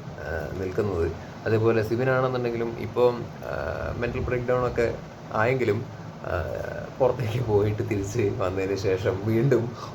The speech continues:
ഓണാവാനുള്ള സാധ്യതകളൊക്കെ actually, ആ, ഉണ്ട്. അപ്പോൾ അങ്ങനെ കാര്യമായിട്ട് ഹൈലൈറ്റ് ആയിട്ട് ഇങ്ങനെ നിൽക്കുന്ന ആളുകൾക്കൊക്കെ എതിരെ കളിച്ച്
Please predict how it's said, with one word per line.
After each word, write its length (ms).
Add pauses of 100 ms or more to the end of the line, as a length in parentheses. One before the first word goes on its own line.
ഓണാവാനുള്ള 720
സാധ്യതകളൊക്കെ 800
actually, 340 (380)
ആ, 260
ഉണ്ട്. 200 (480)
അപ്പോൾ 420 (400)
അങ്ങനെ 480
കാര്യമായിട്ട് 640
ഹൈലൈറ്റ് 500
ആയിട്ട് 360
ഇങ്ങനെ 640
നിൽക്കുന്ന 680
ആളുകൾക്കൊക്കെ 920
എതിരെ 580 (180)
കളിച്ച് 760